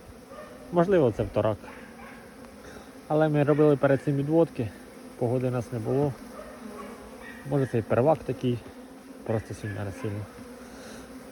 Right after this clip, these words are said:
<laughs> Спіймали з-під відра, з-під меду. Там у нас гілочки сів, у нас він на ялинці. Ось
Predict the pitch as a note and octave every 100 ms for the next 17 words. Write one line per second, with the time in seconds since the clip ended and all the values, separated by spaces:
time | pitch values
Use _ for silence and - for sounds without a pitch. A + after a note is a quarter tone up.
0 | B3 A#3+ - B3+ - - - - - -
1 | - - E3+ - - - - - - -
2 | - - - B2+ C#3+ D#3 C3+ - - -
3 | - - B2+ B2+ C#3+ C#3+ - A2+ G2 F2
4 | F2+ - - - - - - - - -
5 | - - - - - - - - - -
6 | G#2+ G#2 G#2+ G3 D#3 - B2 - C3 A2
7 | G#2 B2+ A#2 A2+ - - - C3 C#3+ G#2+
8 | F#2+ F#2+ - - - - - - - -
9 | - - - - - - - - - -
10 | G#3+ G#3+ - - G#3+ - - - - -
11 | - - - - - - - -